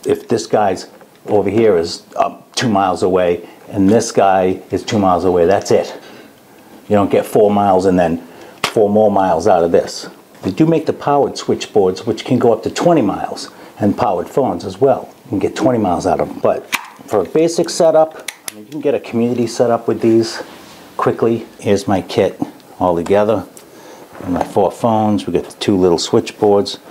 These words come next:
I've got a couple spools of a thousand feet of comm wire there. Of course, I even got the manual, original manual.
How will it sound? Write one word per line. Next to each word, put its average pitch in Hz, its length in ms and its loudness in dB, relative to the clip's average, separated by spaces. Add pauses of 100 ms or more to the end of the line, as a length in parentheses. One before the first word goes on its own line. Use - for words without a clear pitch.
(560)
I've - 100 -10
got 90 120 0
a 85 60 -4
couple - 320 -4
spools 98 440 0
of 85 80 -10
a 82 60 -2
thousand 107 600 -2 (140)
feet 135 380 2 (720)
of 92 380 -4
comm 147 340 2
wire 143 300 4
there. 135 300 4
Of - 180 -16
course, - 340 -4
I - 880 -18
even 85 180 -2
got - 160 -2
the 90 80 -6
manual, 90 480 0 (360)
original 87 320 2
manual. 87 480 4